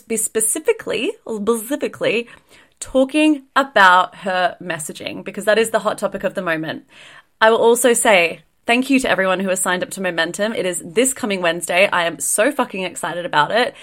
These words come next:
I know there'll be a little message at the beginning of this podcast. I'm not gonna harp on too much about it, but I do wanna say, so excited to see you all there. We're gonna have so much fun together, and I cannot wait to see how much your messaging is gonna transform after that masterclass.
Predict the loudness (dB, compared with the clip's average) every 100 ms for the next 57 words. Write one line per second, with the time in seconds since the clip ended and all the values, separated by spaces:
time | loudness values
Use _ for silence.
0 | -20 -6 0 2 6 6 6 4 2 0
1 | 0 -2 -6 -8 -6 -6 -6 -8 -6 -6
2 | -2 -4 -2 -6 -6 -6 -4 -6 -4 -8
3 | -8 -8 -6 -4 -4 -4 -4 -4 -4 -6
4 | -6 -8 -8 -8 -8 -12 -20 -12 0 2
5 | 4 2 0 0 2 4 4 4 4 4
6 | 0 -2 -4 -4 2 2 2 0 -4 -4
7 | -2 2 0 2 0 0 -2 -10 -6 -4
8 | -4 -6 -8 -4 -2 -4 -10 -20 -8 -4
9 | -4 -4 -6 -6 -6 -10 -10 -8 -8 -8
10 | -10 -12 -10 -8 -8 -8 -8 -8 -10 -10
11 | -12 -12 -12 -8 -6